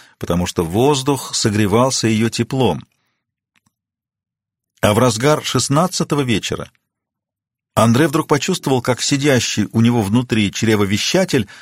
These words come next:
заставил двигаться его губы, которые произнесли: «Я тебя люблю». «Прекрати», — сказала она. «На нас люди смотрят». «На нас смотрят уже не одну неделю. Люди видят, что перед ними любовники».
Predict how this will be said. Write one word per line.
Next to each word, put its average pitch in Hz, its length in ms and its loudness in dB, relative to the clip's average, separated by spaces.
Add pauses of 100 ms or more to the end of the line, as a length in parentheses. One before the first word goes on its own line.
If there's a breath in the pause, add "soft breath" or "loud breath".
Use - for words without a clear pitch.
(500 loud breath)
заставил 165 480 4
двигаться 165 400 0
его 170 160 4
губы, 131 360 0
которые 131 360 2
произнесли: 131 640 0 (320)
«Я 95 460 0
тебя 92 580 -2
люблю». 92 560 -4 (760)
«Прекрати», — 90 460 -2
сказала 104 380 0
она. 101 200 0 (760)
«На 90 140 0
нас 113 180 0
люди 131 200 -2
смотрят». - 380 -4 (800)
«На 92 200 2
нас 120 240 4
смотрят 127 500 -2
уже 104 180 0
не 113 80 4
одну 113 300 2
неделю. 120 560 -4 (720 soft breath)
Люди 139 360 4
видят, 147 400 0
что - 160 -2
перед 110 260 0
ними 147 200 2
любовники». 139 840 0